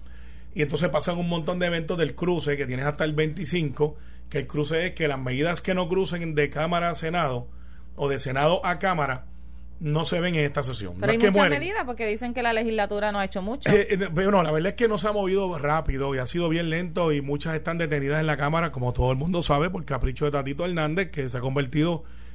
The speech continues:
Speaker 1: eh, eh, eh, en ciertamente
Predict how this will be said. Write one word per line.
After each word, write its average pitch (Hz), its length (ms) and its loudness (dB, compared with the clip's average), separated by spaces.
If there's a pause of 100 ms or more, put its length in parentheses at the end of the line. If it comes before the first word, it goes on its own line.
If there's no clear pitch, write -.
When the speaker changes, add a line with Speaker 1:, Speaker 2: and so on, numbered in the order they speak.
Speaker 1:
eh, 139 680 0
eh, 143 200 0 (280)
eh, - 260 2
en 175 160 0
ciertamente 185 680 2